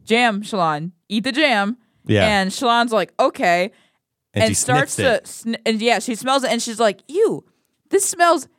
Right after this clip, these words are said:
Speaker 1: disgusting." And Capsule's like, "Yeah, but eat it."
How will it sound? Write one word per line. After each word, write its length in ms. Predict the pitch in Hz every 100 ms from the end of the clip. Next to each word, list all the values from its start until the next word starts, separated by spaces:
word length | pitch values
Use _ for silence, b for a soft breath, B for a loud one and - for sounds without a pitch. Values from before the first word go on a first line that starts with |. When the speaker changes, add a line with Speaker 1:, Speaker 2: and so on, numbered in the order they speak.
| _
Speaker 1:
disgusting." 840 | 190 269 - 269 466 - 185 147 165 b b
And 160 | 254 247
Capsule's 340 | 262 277 302
like, 240 | 262 202 - _ -
"Yeah, 280 | 247 262 170 _
but 140 | - 226
eat 180 | 277 254
it." 260 | 160 -